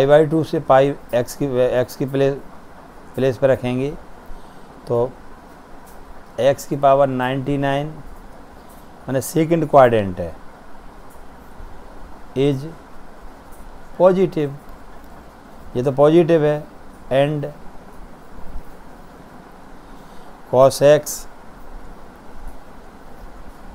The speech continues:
cos x क्या है?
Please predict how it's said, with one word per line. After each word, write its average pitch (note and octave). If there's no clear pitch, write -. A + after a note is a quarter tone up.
cos C3+
x D3
क्या C3+
है? C3